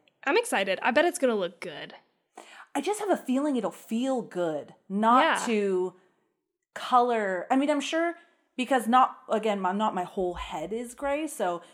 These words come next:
Speaker 2: I don't know if I would have to go, I don't know what she's gonna do. Like, if she's gonna have to weave it in and, and grow it out, what,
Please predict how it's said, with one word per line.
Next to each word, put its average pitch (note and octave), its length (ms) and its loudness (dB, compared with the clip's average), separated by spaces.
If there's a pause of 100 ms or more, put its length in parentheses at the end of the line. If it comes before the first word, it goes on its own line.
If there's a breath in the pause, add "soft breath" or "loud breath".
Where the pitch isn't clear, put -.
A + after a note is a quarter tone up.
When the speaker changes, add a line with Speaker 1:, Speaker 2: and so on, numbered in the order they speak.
(360 soft breath)
Speaker 2:
I G3 120 4
don't G3+ 160 0
know G3 200 0
if G3 120 -6
I F#3 100 0
would F3 140 -6
have E3+ 340 -4
to G3 80 -10
go, E3+ 640 -2
I A3+ 60 0
don't C4 100 0
know A#3 80 0
what F#3 140 -2
she's - 180 -14
gonna C#3+ 220 -14
do. C#3+ 240 -16
Like, D#3 200 -10
if D#3 100 -12
she's - 180 -16
gonna F#3 120 -4
have - 80 -8
to E3 80 -6
weave F3+ 300 -6
it F3 100 -6
in E3+ 320 -2
and, D#3 280 -10 (440)
and D3+ 120 -10
grow F3+ 300 2
it F3+ 60 -2
out, D#3+ 260 0
what, G3 200 -2